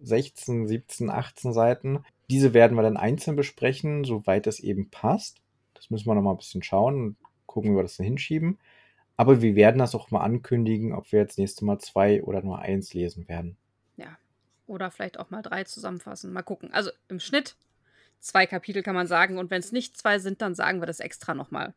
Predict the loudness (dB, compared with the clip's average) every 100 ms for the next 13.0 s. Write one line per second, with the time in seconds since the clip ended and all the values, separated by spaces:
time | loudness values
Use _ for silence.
0 | -14 -12 -10 -12 -14 -14 -14 -12 -14 -12
1 | -8 -6 -6 -10 _ _ _ _ -12 -8
2 | -6 -4 -4 -4 -10 _ _ -2 4 4
3 | 2 -2 0 4 6 6 6 6 4 2
4 | -2 -12 _ _ _ _ -20 -10 -8 -4
5 | -4 -4 -6 -8 -16 -10 -4 -4 -4 -6
6 | -8 _ _ _ -10 -6 -4 -4 -8 -12
7 | _ _ _ _ _ 0 0 2 0 -2
8 | -2 -2 -4 -4 -16 _ -4 -4 -4 _
9 | _ _ 0 2 4 0 4 2 2 -4
10 | -8 -4 0 2 0 -2 -4 -2 -2 -2
11 | -4 -2 -2 0 -2 _ _ _ -8 -8
12 | -2 0 2 0 4 6 6 2 -4 -6